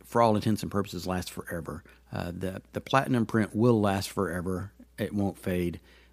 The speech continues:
Uh, it's only gonna last as long as the substrate. So if you put it on a high quality paper, it will last for five hundred years or more, possibly. Following the platinum print, of course, is, uh, the silver gelatin print, which the archivability of that will depend a lot on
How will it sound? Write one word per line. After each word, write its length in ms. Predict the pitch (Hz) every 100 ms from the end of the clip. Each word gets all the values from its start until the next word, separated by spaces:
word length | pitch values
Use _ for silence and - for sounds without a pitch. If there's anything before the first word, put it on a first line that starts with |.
| -
Uh, 120 | 90
it's 180 | 101 -
only 220 | 113 113
gonna 220 | 107 104
last 260 | 98 95 95
as 140 | 95
long 180 | 101 98
as 80 | 92
the 60 | 95
substrate. 560 | - 92 - 82 -
So 80 | -
if 80 | 92
you 80 | 87
put 180 | 104
it 80 | 101
on 140 | 101 92
a 60 |
high 160 | 90 92
quality 500 | - 95 92 92 90
paper, 440 | 92 82 85 82
it 220 | 95 95
will 240 | 90 87 87
last 420 | 82 78 - -
for 300 | 90 92 87 -
five 220 | 123 131
hundred 240 | 143 131
years 320 | 123 139 113 87
or 40 |
more, 320 | 90 107 65 -
possibly. 580 | 67 71 73 69 65 - - - - - -
Following 360 | - 135 135 123
the 80 |
platinum 420 | - 117 107 107 95
print, 160 | 104
of 100 | 95
course, 380 | - 92 110 -
is, 320 | 107 95 95 -
uh, 240 | 95 85
the 100 | 82
silver 300 | 90 123 101
gelatin 480 | 92 104 101 90 80
print, 320 | - 85 80 -
which 260 | 92 - - -
the 120 | - 120
archivability 840 | 127 - 127 113 113 123 117 101
of 120 | 95
that 220 | 104 120
will 100 | 101
depend 280 | 98 107 101
a 40 |
lot 320 | 92 98 101 95
on 400 | 98 95 95 90